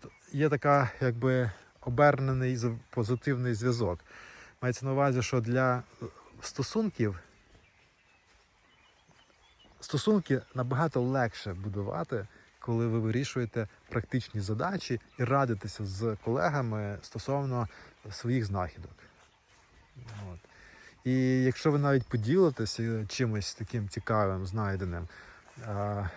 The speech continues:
разом щось зробите, ну, це найкращий спосіб,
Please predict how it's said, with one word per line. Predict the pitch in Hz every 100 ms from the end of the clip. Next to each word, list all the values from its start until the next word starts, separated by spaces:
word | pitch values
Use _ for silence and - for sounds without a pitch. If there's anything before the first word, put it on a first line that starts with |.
| -
разом | 123 131 113 104
щось | - 104
зробите, | 110 151 165 123
ну, | 107 104
це | 120
найкращий | 120 - 139 151 131
спосіб, | - 127 135 -